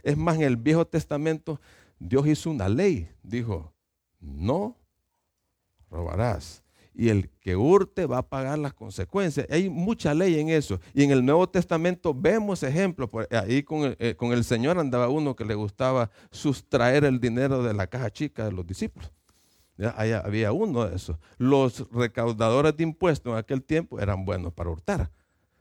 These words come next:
¿verdad? Y tenemos el, el mayor ejemplo de los dos ladrones que estaban al lado del Señor, ¿va? ¿Verdad? Fueron, fueron crucificados por eso. Entonces, hay varias, es, es una forma fácil de tener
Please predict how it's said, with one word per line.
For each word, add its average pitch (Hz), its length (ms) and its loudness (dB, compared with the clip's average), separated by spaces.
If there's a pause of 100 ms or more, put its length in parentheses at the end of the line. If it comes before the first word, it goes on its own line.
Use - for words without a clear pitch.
¿verdad? 107 320 0 (240)
Y 185 320 2 (340)
tenemos 139 580 0
el, 101 280 -4 (360)
el 95 200 -6
mayor 107 280 -4
ejemplo 120 360 -4
de 110 80 -2
los 101 160 -4
dos 107 120 -6
ladrones 107 540 0
que 87 80 -8
estaban 95 480 -4 (220)
al 95 180 0
lado 101 260 0
del 92 140 -4
Señor, 113 480 -8
¿va? - 180 -16 (600)
¿Verdad? 139 260 -4
Fueron, 135 320 -4 (120)
fueron 127 200 -2
crucificados 123 720 -6
por - 220 -8
eso. - 260 -6 (800)
Entonces, 131 580 0
hay 147 160 0
varias, 143 380 -2
es, 123 380 -6
es 151 340 0 (140)
una 160 280 2
forma 170 520 2 (160)
fácil 175 680 0
de 127 140 -4
tener 135 560 -2